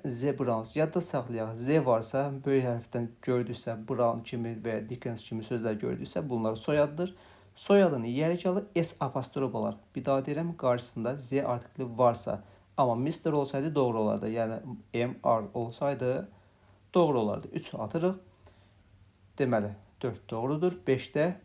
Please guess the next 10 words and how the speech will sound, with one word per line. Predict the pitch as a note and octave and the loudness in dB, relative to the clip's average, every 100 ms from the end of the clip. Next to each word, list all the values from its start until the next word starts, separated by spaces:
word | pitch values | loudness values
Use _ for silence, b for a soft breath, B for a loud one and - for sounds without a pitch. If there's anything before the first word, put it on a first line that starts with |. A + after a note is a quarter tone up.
| - - | -20 0
a | F3 | 4
week, | D3+ C3+ G#2+ - _ B2+ | 4 2 -4 -10 _ -2
daha | A#2+ C3+ C3+ | 2 4 2
doğrusu | C3+ - - | -2 -4 -4
F | - D3 - A#2+ | 0 0 0 -4
U. | G#2+ - | -4 -2
F | F3+ F3+ F#3 | 0 4 4
U-nun | F3 E3 | 4 6
mənası | D#3+ F3+ G3 F#3+ | 6 6 2 4
biraz | E3+ B2+ | 8 6